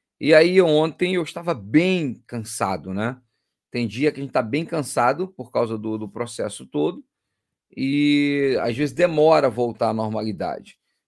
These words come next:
Então, peço a todos vocês aí a compreensão, né? Eu, por isso eu tô tentando fazer sempre um pouco mais cedo e com mais energia, mas,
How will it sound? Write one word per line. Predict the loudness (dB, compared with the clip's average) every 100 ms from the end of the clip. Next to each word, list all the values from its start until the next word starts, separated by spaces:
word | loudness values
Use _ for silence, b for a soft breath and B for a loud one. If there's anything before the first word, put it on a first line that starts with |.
| _
Então, | -16 -4 -2 0
peço | -2 -2 -6
a |
todos | -4 -6
vocês | -6 -8 -8 -4
aí | -4
a |
compreensão, | -4 -8 -8 -6 -6 -4 -4 -4 -6 _ _ _ _ _ -6
né? | 0 2 2
Eu, | 0 -2
por | -4 -4
isso | -4
eu |
tô | -4 -6
tentando | -6 -6 -2
fazer | -2 -2 -6
sempre | -6 -6 -6
um | -8
pouco | -8 -4
mais | -4
cedo | -2 0 0 0 -6 _ _ _ _ _ _
e | -8
com | -4
mais | 0 2 2 0
energia, | -4 -4 -4 -6 -4 -2 -2 -4 _ _ _ -4
mas, | 2 6 4 2 -6